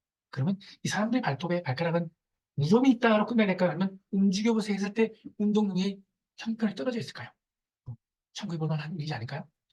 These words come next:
움직이지 못하더라는 겁니다. 자, 그러면 이 상황이 지금 어떤 상황이 될까요?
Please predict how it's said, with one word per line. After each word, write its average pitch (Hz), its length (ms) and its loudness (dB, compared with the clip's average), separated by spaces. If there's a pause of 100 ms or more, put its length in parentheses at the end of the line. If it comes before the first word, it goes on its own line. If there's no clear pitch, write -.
(680)
움직이지 208 400 0
못하더라는 190 440 -2
겁니다. 175 440 -4
자, - 140 -12 (420)
그러면 190 380 0 (260)
이 269 160 2
상황이 226 380 4
지금 208 180 2
어떤 208 200 -2
상황이 226 220 4
될까요? 208 360 -2